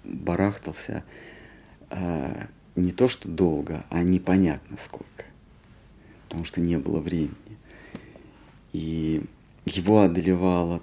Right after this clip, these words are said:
то тоска, то страх. Этот страх, вернее, эти страхи, они принимали образы кровожадных рыбин. И, и это было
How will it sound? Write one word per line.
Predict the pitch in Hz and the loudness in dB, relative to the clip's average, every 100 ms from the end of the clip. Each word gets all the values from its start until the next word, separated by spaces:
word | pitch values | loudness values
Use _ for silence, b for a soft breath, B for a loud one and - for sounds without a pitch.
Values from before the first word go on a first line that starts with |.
| - | 2
то | 98 | 2
тоска, | 92 87 82 - 123 | 4 2 0 0 0
то | 113 90 | 0 -2
страх. | - - 85 65 - - | -4 -4 -4 -6 -10 -14
Этот | - - | -14 -14
страх, | - 101 107 110 - B B - - | -8 -2 0 0 -8 B B -20 -14
вернее, | - 85 85 87 | -6 -4 -2 -2
эти | - | -4
страхи, | - - 110 107 82 | -8 -4 -4 -4 -8
они | 78 85 B B B B - | -8 -8 B B B B -10
принимали | - 87 87 90 87 | 0 2 4 4 2
образы | 92 - 80 85 80 | 0 0 -6 -6 -8
кровожадных | - 80 82 82 85 85 82 - | -8 -6 -4 -4 -4 -6 -6 -2
рыбин. | 87 82 73 - - - B B B B - - - - - - - - - - - - - - | 0 0 -2 -6 -10 -20 B B B B -20 -20 -20 -20 -20 -20 -20 -20 -20 -20 -20 -20 -20 -12
И, | 85 82 82 85 82 - - - | -8 -6 -6 -8 -12 -14 -2 6
и | 90 | 8
это | 104 107 | 6 4
было | 78 98 101 95 90 | 0 2 4 2 0